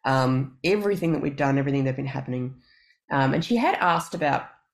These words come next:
fodmap foods. And I'm like, "Well, he doesn't have any garlic and he doesn't have any onion," 'cause I didn't clearly know a whole lot about it. And she's like, "Oh, okay." Anyway, I don't remember us coming out of that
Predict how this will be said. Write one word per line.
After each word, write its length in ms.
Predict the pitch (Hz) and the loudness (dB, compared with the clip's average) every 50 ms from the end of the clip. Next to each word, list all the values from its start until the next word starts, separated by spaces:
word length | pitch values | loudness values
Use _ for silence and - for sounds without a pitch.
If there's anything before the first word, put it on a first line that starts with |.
| _ _ - | _ _ 0
fodmap 440 | 208 202 208 208 208 147 - - - | 0 0 2 2 0 -2 -2 -2 -6
foods. 320 | - 123 - - - - - _ _ _ _ _ _ _ _ _ _ _ _ _ | -8 -8 -8 -10 -14 -18 -20 _ _ _ _ _ _ _ _ _ _ _ _ _
And 80 | - 214 | -6 -2
I'm 60 | 220 | 0
like, 160 | 240 262 269 | 0 0 0
"Well, 140 | 285 262 233 | 0 2 2
he 80 | 233 240 | 2 2
doesn't 240 | 247 254 - 262 233 | 2 0 0 0 0
have 120 | 226 208 | 0 0
any 120 | 202 196 | 0 -2
garlic 320 | 190 175 160 156 156 160 165 | 0 0 0 0 0 0 0
and 80 | 170 | 0
he 40 | 156 | -2
doesn't 180 | 156 165 165 170 | -2 -2 -2 -2
have 100 | 160 160 | -2 -2
any 160 | 160 151 - | -2 -2 -2
onion," 340 | - 139 139 139 131 135 135 | -2 -2 -2 -4 -4 -8 -12
'cause 120 | - - - | -14 -20 -12
I 40 | - | -6
didn't 200 | - 175 185 - - | -2 -2 -2 -2 -2
clearly 280 | - 160 156 143 143 | 0 0 2 2 4
know 180 | 139 131 123 123 | 4 2 2 0
a 20 | 123 | -2
whole 180 | 131 - 123 120 | -4 -4 -4 -4
lot 140 | 120 127 | -4 -6
about 280 | 123 - - - 131 - | -6 -6 -4 -6 -6 -6
it. 60 | 135 - _ _ _ _ _ _ _ _ _ _ _ _ _ _ _ _ - - | -8 -12 _ _ _ _ _ _ _ _ _ _ _ _ _ _ _ _ -14 -12
And 100 | 185 - | -10 -6
she's 100 | 214 220 | -4 -4
like, 140 | 226 - | -2 0
"Oh, 80 | 269 277 | 0 0
okay." 300 | 285 - 180 151 160 160 - - _ _ _ _ _ - - - - - - - - | 0 0 0 -2 -2 -2 -6 -14 _ _ _ _ _ -20 -20 -20 -20 -20 -10 -4 0
Anyway, 220 | 190 185 170 160 | 2 4 4 4
I 100 | 156 165 | 4 2
don't 240 | 175 175 214 226 - | 2 2 2 2 2
remember 320 | 247 233 220 208 196 180 | 2 2 2 2 2 0
us 100 | 175 175 | 0 -2
coming 320 | - - - 185 180 170 165 | -2 -6 -4 -2 0 2 2
out 120 | 156 156 | 2 2
of 80 | 151 147 | 2 2
that 320 | 151 139 - - - - | 2 2 2 0 -4 -12